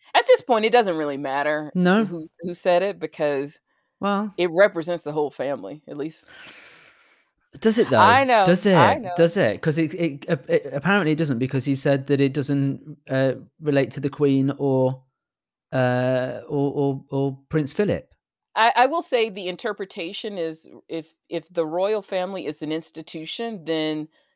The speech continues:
Speaker 1: that is, you know, from, from the outside looking in, it's like, "Okay, so this is how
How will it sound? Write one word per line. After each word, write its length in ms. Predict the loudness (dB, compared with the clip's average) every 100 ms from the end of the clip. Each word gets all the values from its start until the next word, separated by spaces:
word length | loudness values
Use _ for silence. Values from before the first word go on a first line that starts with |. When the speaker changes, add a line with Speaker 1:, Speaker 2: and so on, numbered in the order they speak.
| _ -8
Speaker 1:
that 320 | 4 6 6
is, 460 | 2 -2 -6 -14 _ _
you 300 | -18 -6 -4
know, 140 | -4
from, 240 | -4 -4 -6 _ _
from 200 | -4 -2
the 100 | 2
outside 420 | 4 4 4 2 2
looking 320 | -4 -6 -4
in, 140 | -2
it's 140 | 0 2
like, 140 | 4
"Okay, 260 | 2 0 -2
so 140 | -4
this 260 | -6 -10 -10
is 120 | -4
how 360 | 0 0 -2